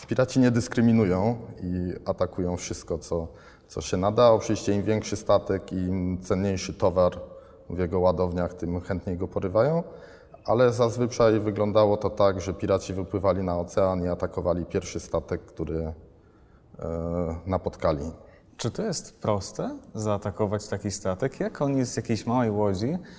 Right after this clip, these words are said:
Speaker 2: są w stanie, e, przedostać się na wielki tankowiec czy jakiś statek handlowy?
Speaker 1: E, proste to nie jest i bardzo często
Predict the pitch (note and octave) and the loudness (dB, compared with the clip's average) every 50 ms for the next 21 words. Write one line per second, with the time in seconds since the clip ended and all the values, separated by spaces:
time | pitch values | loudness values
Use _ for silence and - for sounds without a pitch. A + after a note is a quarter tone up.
0 | - - - - - - - A#2 A2 - - - B2+ B2 B2+ B2 B2 B2 B2 B2 | -20 -20 -20 -18 -14 -8 -6 -4 -4 -4 -2 0 2 2 2 2 2 0 0 -2
1 | B2 B2 - - - A2+ A2 G#2+ A2 G2+ G2+ - - A#2 G#2+ A#2 A#2 A2+ - A#2 | -2 -6 -8 -8 -6 -4 -2 -2 -4 -4 -6 -6 -4 0 2 2 0 2 0 0
2 | G#2+ G2+ - - - A2+ A2 A2 G#2+ G2+ F#2+ G#2+ A2 A2 A2 - - - A2 G#2+ | 0 0 -2 -4 -2 0 0 0 0 2 2 2 2 2 0 -4 -2 0 2 2
3 | G#2+ A2 A2 G#2 - - - - - - - - - G2 - - G2 A#2+ A2+ - | 4 2 0 -2 -8 -14 -20 -20 -20 -20 -18 -14 -12 -12 -10 -10 -10 -12 -8 -2
4 | - A2+ G#2 G2 - - G#2+ G#2+ A2 A2 B2+ A#2+ B2 B2+ B2 - - - - A2+ | 0 0 0 0 0 2 2 2 4 4 2 2 2 2 0 -4 -10 -4 -2 -2
5 | G2+ G2+ - G#2 - - - A2 G2+ - G#2 - - - G2+ G2 F#2 F#2 F#2+ F#2+ | 0 0 -2 -4 -4 -2 -2 -2 0 0 -2 -2 -2 -4 -2 -2 0 0 0 2
6 | F#2+ G2 G2+ A#2 A#2+ B2+ C3+ - - - - - F#2+ F#2 G2+ G#2 G2+ - - - | 2 2 0 0 -2 -2 -4 -6 -12 -14 -10 -8 -6 -4 -2 -4 -4 -6 -12 -20
7 | - - - - A2+ A2+ - - - A2+ - - A2 G2+ G2 F#2 G2 A2+ C3+ D#3+ | -20 -8 2 2 2 2 2 0 -2 -2 0 0 0 0 2 2 2 4 4 4
8 | F3 E3+ - - - - - - - - - - - - - - - - - G2 | 4 2 0 -6 -10 -12 -14 -16 -16 -18 -18 -20 -20 -20 -20 -20 -20 -14 -10 -8
9 | F#2+ F#2+ G2 G2 F#2+ F#2+ G2 F#2+ G2 G2+ F#2+ F#2 - - - - - - - G2 | -6 -4 -4 -4 -4 -2 -2 -2 -2 -4 -4 -6 -10 -14 -20 -20 -20 -2 4 4
10 | F#2+ F2+ F2 F#2 F#2 E2+ - - G2 F#2 E2+ - - - F2 E2+ F2 F2 | 4 4 4 -2 -4 -4 -4 -4 -4 -4 -4 -6 -4 -2 -2 0 0 -2